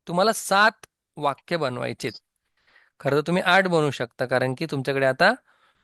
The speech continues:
लोट लकार, आज्ञा विनंती सुद्धा आहे.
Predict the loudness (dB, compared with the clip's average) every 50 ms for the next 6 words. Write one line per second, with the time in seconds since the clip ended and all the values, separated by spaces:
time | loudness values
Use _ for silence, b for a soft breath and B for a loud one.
0 | _ -8 -2 2 4 4 4 2 0 -2 -2 0 0 -4 -4 -2 -2 -2 0 0
1 | 0 0 -2 -2 -2 -2 -4 -4 -4 -6 -8 -10 -12 -10 -10 -12 -8 -4 -2 -2
2 | -2 -2 -6 _ _ _ _ -12 -12 -12 -12 -18